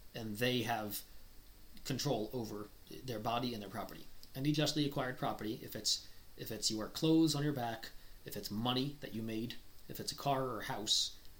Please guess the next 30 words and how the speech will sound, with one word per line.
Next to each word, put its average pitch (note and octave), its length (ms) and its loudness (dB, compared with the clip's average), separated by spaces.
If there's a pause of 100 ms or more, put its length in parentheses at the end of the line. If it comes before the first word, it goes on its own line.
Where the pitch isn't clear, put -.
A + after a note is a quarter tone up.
(120)
all D3+ 220 6
the D#3+ 80 4
property D3+ 380 4
that A2 100 -2
you A2+ 80 -2
justly B2 320 0
acquired, B2 380 2
meaning, A2+ 340 -2
meaning G#2+ 220 -4
didn't G2 220 -4
steal, B2+ 360 -2 (800)
so - 140 -6
if G2+ 100 -4
you G2 60 0
bought A#2+ 240 2
it G2+ 80 -4
or F#2+ 40 -4
found G#2+ 260 -6
it, - 120 -6 (640)
or G#2 160 -6 (260)
inherited A#2 380 2
it, - 140 -6 (960)
you D3+ 220 6
have D3 360 4
one A#2+ 100 -2
hundred C#3+ 240 0
percent B2+ 240 -2
control - 260 -4
over - 140 -6
that. - 220 -12